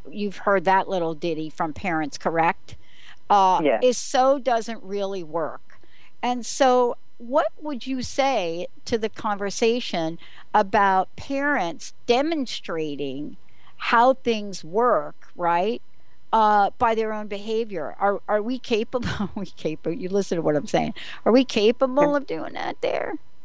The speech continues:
Speaker 2: Of doing, um,
Speaker 1: Demonstrating
Speaker 2: like,
Speaker 1: to our
Speaker 2: walking the
Speaker 1: kids,
Speaker 2: talk?
Speaker 1: like, yeah, I mean, if parents are fighting over the remote control for the T V twenty-four seven,
Speaker 2: Right.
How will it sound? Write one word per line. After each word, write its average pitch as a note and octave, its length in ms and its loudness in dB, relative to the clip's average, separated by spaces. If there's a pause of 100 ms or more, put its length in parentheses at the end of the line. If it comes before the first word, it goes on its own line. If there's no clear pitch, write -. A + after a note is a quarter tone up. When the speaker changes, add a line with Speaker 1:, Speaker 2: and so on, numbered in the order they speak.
(880)
Speaker 2:
Of D3+ 240 2
doing, E3 500 2 (140)
um, B2+ 540 4 (180)
Speaker 1:
Demonstrating C4+ 640 4
Speaker 2:
like, A#3+ 100 6
Speaker 1:
to A#3+ 60 2
our G#3+ 120 0
Speaker 2:
walking C4 40 -4
the C4 60 -2
Speaker 1:
kids, A#3+ 100 2
Speaker 2:
talk? D3 240 6
Speaker 1:
like, A#3 220 0 (340)
yeah, B3+ 340 2
I C4+ 120 -2
mean, C4+ 340 -4
if B3+ 220 -2
parents G4+ 440 -4
are C4+ 120 0
fighting B3+ 440 0
over A#3+ 280 0
the A3 100 -2
remote G3 500 2
control A#3 520 -2
for G#3+ 180 -4
the F3+ 100 -6
T A3 320 -4
V A3 300 -2
twenty-four F3+ 600 0
seven, E3 420 2
Speaker 2:
Right. A2+ 180 0